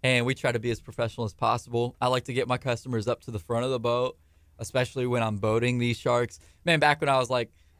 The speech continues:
eighteen, nineteen, you know, very first into the fishing charter game, I was the first one to reach down there and pick up that two hundred pound shark and throw it in the boat. And now I'm, you know, as I've <laughs> gained more experience,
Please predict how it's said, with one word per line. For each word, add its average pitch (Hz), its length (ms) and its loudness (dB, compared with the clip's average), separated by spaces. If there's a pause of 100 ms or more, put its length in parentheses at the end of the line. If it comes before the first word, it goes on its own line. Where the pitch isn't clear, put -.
eighteen, 147 440 0
nineteen, 131 760 -2
you 139 100 -2
know, 120 280 4 (240)
very 143 320 4
first 135 380 0
into 123 160 -2
the 113 80 -2
fishing 120 340 -4
charter 123 280 2
game, 117 340 0
I 123 120 2
was 123 120 2
the 110 80 -8
first 120 280 -2
one 120 120 0
to 110 60 0
reach 113 260 0
down 110 200 0
there 110 260 0
and 107 160 -2
pick - 200 4
up 110 140 -4
that - 180 -6
two 123 120 -6
hundred 107 160 -2
pound 110 240 -4
shark 107 240 -4
and 98 160 -14
throw 117 200 2
it 117 60 0
in 117 100 0
the 110 80 -2
boat. 113 400 2 (360)
And 131 120 2
now 127 340 6
I'm, 120 200 -6
you 123 140 -4
know, 117 160 2
as 117 140 0
I've 110 180 0 (100)
<laughs> - 60 -18
gained 147 600 -2 (140)
more 151 100 -2
experience, 127 680 -6